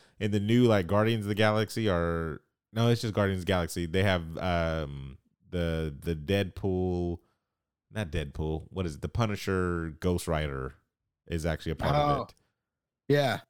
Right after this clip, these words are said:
Speaker 1: So I was like, they could easily put Ghost Rider a part of the Guardians of the Galaxy, and he'd fit in.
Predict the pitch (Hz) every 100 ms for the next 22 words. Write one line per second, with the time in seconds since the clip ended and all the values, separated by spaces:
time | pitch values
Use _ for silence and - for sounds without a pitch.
0 | _ - 95 90 87 87 82 78 95 101
1 | 92 98 90 87 - 78 71 78 80 73
2 | 73 82 76 69 73 71 67 80 78 73
3 | 73 71 73 69 69 76 69 71 - -
4 | 73 69 69 64 - _ - 95 78 -
5 | 73 67 58